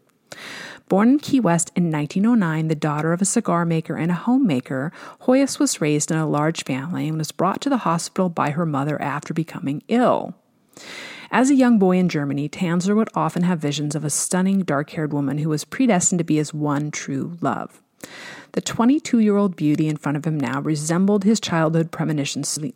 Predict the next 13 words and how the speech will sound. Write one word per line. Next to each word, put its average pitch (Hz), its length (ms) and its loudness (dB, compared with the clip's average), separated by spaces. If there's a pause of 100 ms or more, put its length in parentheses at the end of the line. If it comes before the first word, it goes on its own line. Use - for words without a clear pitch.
(140)
so - 220 2
closely 147 500 2
that - 160 -6
he - 120 -4
immediately 190 540 2
became 165 420 -2
convinced 143 520 -4
their 151 160 0
love 139 260 0
was 151 220 -2
meant 127 220 -4
to - 100 -14
be. 156 560 -4